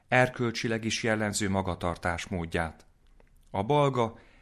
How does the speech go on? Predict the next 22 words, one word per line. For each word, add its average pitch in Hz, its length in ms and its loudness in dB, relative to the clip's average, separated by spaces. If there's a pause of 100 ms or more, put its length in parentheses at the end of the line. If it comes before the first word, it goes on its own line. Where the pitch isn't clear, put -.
(140)
nem 139 300 4
törődik 95 460 0
a 107 100 0
világ 113 320 0
Istentől 107 580 -2
adott 107 240 -4
rendjével, 85 760 -2 (400)
nem 175 200 2
vett 117 160 4
számot 110 480 2
napjainak 98 540 0
sorával. 85 760 -4 (580)
Az 98 140 -2
okos 117 320 -2
azonban 120 580 0 (420)
Isten 120 340 0
ajándékából, 104 880 2
de 120 120 -2
saját 135 460 0
igyekezete 101 640 -2
révén 110 420 0
is - 280 -4